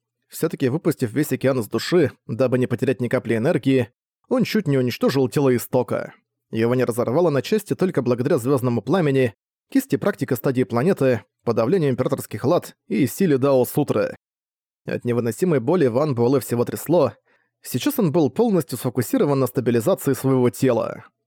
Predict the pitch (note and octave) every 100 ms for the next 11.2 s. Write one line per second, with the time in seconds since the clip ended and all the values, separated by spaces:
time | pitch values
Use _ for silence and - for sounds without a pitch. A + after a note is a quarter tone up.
0 | _ _ G2+ G#2+ D#3+ F#3+ F3+ B2 D#3+ C3
1 | B2+ - D#3 D#3+ A#2+ - G3 - - -
2 | C#3 B2 - B2+ A#2+ A2 E3 G3 A2+ A#2
3 | C#3+ B2+ A#2 A2 C#3 A#2 G#2 G#3 E3 B2+
4 | A2 _ _ _ _ - A#2+ - A#3+ -
5 | D3+ A#2 C3 G#3+ C#3 A#2+ A#2 G3 B2+ C#3
6 | G3 - D3 C3 B2 - A2+ A#2 A2 -
7 | F3 A#2+ - _ B2 C#3+ F#3+ C3+ D#3+ C#3+
8 | B2 A#2+ - A#2+ A2 - - - _ _
9 | _ _ _ - A2 - A2+ B2 A2+ C#3
10 | C#3+ A#2+ B2+ C3 A#2 A#2 A2 - F#3 C#3+
11 | B2 A2